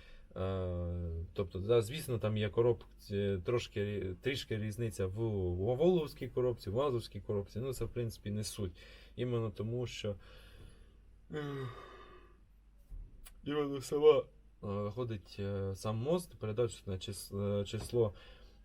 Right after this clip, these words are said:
е, головної пари, воно довше виходить, е, якщо, про-, якщо чесно, просто не пам'ятаю, бо тому що, е, хто,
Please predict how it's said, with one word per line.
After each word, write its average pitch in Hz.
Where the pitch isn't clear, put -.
е, 95
головної 107
пари, 151
воно 101
довше 107
виходить, 101
е, 92
якщо, 95
про-, 104
якщо 98
чесно, 101
просто 101
не 101
пам'ятаю, 95
бо 101
тому 110
що, 95
е, 92
хто, 107